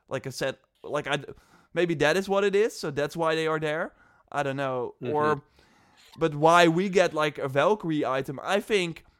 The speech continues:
Speaker 1: it's because likely the first item on the Helix list, something like that, because it was there at launch,
Speaker 2: Mm.
Speaker 1: and it is, like, a cloak chest,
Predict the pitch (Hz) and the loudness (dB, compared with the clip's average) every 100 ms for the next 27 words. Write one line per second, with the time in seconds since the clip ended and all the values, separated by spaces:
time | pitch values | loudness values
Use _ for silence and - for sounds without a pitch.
0 | _ - 143 156 165 151 139 147 156 147 | _ -8 -4 0 2 2 2 2 2 0
1 | 139 139 - 147 143 139 120 135 131 143 | -2 -4 -2 0 0 -2 0 0 0 -4
2 | 120 131 127 123 123 123 131 131 131 131 | -4 -4 -4 -4 -4 -4 -4 -4 -6 -6
3 | 123 117 - - 107 135 127 127 120 110 | -8 -8 -10 -18 -10 -8 -6 -6 -8 -6
4 | 127 117 - 123 127 123 - - _ _ | -6 -8 -10 -8 -4 -4 -8 -20 _ _
5 | - 143 180 156 156 147 131 131 139 180 | -4 4 4 6 2 2 0 -2 -2 -6
6 | 117 113 110 104 98 _ 143 156 156 156 | -6 -6 -6 -8 -14 _ 0 0 0 -2
7 | 156 - _ _ _ _ 156 160 165 165 | -6 -8 _ _ _ _ -2 0 2 2
8 | 143 143 - - _ - 135 131 - 180 | 2 0 -4 -20 _ -6 -4 -4 -2 2
9 | 170 143 156 147 - _ - 175 143 165 | 4 4 2 -2 -14 _ -6 -2 0 -2
10 | - - | -4 -10